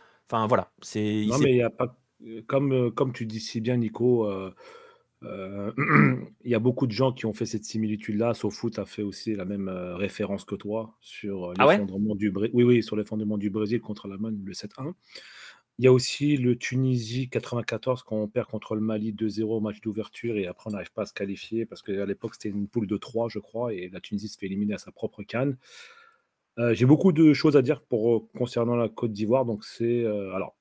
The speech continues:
Speaker 2: je sais pas s'ils sont éliminés, dis-, je,
Speaker 1: Eh
Speaker 2: ça
Speaker 1: ben,
Speaker 2: va être compliqué.
Speaker 1: alors, on va commencer, bah,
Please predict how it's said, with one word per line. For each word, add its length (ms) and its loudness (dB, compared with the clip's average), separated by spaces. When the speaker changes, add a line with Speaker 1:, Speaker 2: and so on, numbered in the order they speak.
Speaker 2:
je 100 -6
sais 240 -4
pas 160 0
s'ils 200 -4
sont 140 -2
éliminés, 320 0
dis-, 220 -4
je, 200 -10
Speaker 1:
Eh 40 4
Speaker 2:
ça 60 0
Speaker 1:
ben, 80 6
Speaker 2:
va 60 6
être 100 -4
compliqué. 480 -6
Speaker 1:
alors, 280 8
on 120 8
va 120 8
commencer, 520 4
bah, 100 8